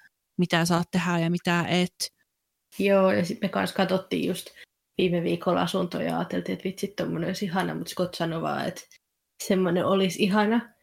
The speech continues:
Speaker 2: ja ajatuksenakin tosi ihana ja mielellään muuttaisi semmoiseen, mutta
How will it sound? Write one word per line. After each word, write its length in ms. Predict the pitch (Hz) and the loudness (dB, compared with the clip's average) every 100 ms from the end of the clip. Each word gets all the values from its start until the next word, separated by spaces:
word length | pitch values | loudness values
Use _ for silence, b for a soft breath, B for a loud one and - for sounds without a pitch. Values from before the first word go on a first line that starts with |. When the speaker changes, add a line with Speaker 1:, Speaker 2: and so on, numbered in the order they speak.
| - | -4
Speaker 2:
ja 80 | 196 | 0
ajatuksenakin 1080 | 196 185 185 185 180 196 180 180 180 - - - _ _ - | 2 4 2 0 -2 -2 -2 -2 -2 -4 -8 -20 _ _ -4
tosi 360 | 180 - 180 | -2 2 4
ihana 360 | 175 180 170 170 | 4 2 2 2
ja 300 | 170 170 175 - _ _ - | 2 2 0 -6 _ _ -4
mielellään 600 | 190 185 180 175 180 190 | 0 2 4 2 2 0
muuttaisi 480 | 190 196 - 214 202 | 0 -4 0 0 2
semmoiseen, 600 | 233 233 220 226 226 B B B _ - | 0 2 2 2 0 B B B _ -2
mutta 500 | 196 185 _ - 82 | 0 0 _ 0 0